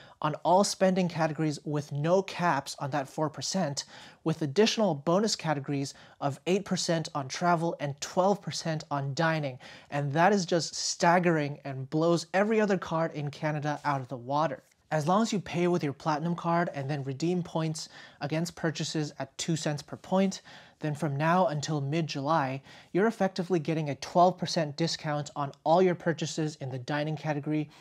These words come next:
an eight percent discount on everything in the travel category, and a four percent discount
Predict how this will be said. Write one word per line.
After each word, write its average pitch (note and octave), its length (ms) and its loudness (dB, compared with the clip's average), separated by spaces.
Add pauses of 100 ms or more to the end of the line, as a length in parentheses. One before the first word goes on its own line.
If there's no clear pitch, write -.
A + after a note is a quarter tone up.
(260)
an C#3+ 240 -4
eight G3+ 180 2
percent E3 340 -4
discount D3+ 480 -4
on C3+ 200 -8
everything E3+ 520 0
in C3+ 120 -8
the B2+ 80 -14
travel D#3+ 400 -2
category, D#3 500 -2 (380)
and D3 100 0
a C#3 40 0
four F#3+ 360 2
percent F3 360 0
discount D#3 500 -2